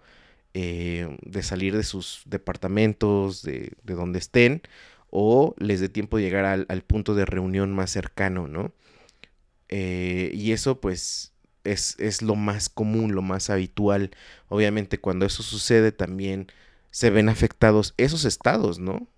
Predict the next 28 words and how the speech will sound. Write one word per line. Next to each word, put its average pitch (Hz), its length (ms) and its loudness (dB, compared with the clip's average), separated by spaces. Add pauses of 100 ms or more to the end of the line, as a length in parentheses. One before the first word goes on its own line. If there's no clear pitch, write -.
(160)
Donde, 90 640 -4
do-, 90 160 -4
donde 92 380 0
viene, 107 380 0
donde 87 260 -2
les 87 220 -4
impacta, 98 540 2
de 90 120 0
donde 98 240 -2
nacen 104 480 0
esos 95 240 -6
movimientos. 98 680 -4 (380)
Solamente 117 540 0
que 104 120 -6
siempre 101 760 2 (380)
la 101 200 2
capital 98 680 2
abarca 95 720 2
y 85 560 -8 (800)
se 110 140 0
lleva 110 180 6
los 117 160 4
reflectores. 110 580 2
¿Por - 200 -4
qué? 143 140 -4
Pues - 180 -6
porque 95 400 -4
es, - 220 -4